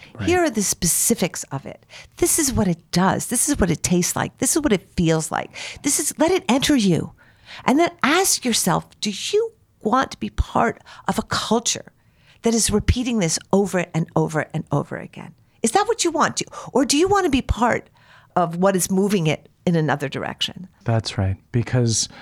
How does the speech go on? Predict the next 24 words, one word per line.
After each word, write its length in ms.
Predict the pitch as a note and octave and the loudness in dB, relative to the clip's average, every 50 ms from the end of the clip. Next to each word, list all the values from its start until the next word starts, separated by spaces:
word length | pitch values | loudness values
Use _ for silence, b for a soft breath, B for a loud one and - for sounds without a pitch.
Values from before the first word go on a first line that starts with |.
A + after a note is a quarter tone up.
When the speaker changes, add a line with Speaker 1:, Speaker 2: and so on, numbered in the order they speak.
| B B B B B B B B B - | B B B B B B B B B 2
Speaker 1:
I 140 | B2+ C3+ C#3 | 2 4 4
often 340 | C#3 C#3+ - C4+ C3+ B2+ A2+ | 4 4 4 4 2 2 2
think 240 | - C3 B2+ - B2+ | 2 2 2 2 2
about 320 | A2+ G#2 A#2 A2 A2 E2+ | 2 2 2 0 0 0
the 100 | A2+ A2 | -2 -4
fact 400 | - - - A2 G#2+ G2+ - - | -2 0 0 0 0 -2 -2 -4
that, 200 | - A2+ A2+ G#2+ A2+ | -2 -2 -2 0 0
like, 180 | A2 A2 - | -2 0 0
as 140 | A#2+ A2 G2+ | 0 -2 -2
powerful 500 | - - C3+ C3+ C#3 C3+ A#2+ - B2 A#2 | 0 2 2 4 4 2 2 2 2 2
as 140 | A#2 G#2+ G2+ | 2 2 2
language 440 | A2+ G#2+ A2 A2+ G#2+ G#2+ G2+ G2+ A2+ | 2 4 4 4 2 2 0 2 2
is 260 | A2+ A2+ G#2+ G2 A2 | 2 2 2 2 2
and 100 | G#2+ G#2 | 2 2
as 160 | G#2+ G#2 - | 2 4 4
necessary 680 | A#2 A2+ B2 A#2 - - B2 - - B2 A2+ A2 G#2+ | 4 4 4 2 2 2 2 2 2 2 2 2 2
as, 220 | G#2+ G#2+ G2 - - | 2 2 0 0 -4
as 320 | G2+ G#2 A2 G#2+ G2+ G#2+ | -4 -2 0 0 2 2
it 100 | A2 G#2 | 2 2
is 220 | A2+ A2 G#2 - | 2 2 0 0
to 120 | - - G#2 | -2 0 2
name 320 | G#2 G#2+ A2+ A#2+ A#2+ A#2+ A2 | 2 4 4 4 4 2 2
things, 520 | - - G#2 G2 F#2+ F#2+ G#2 G#2 - - | 2 0 0 2 2 2 0 -2 -2 -2
right? 280 | G#2 G2+ G2+ G#2+ G2+ | -2 0 0 0 -2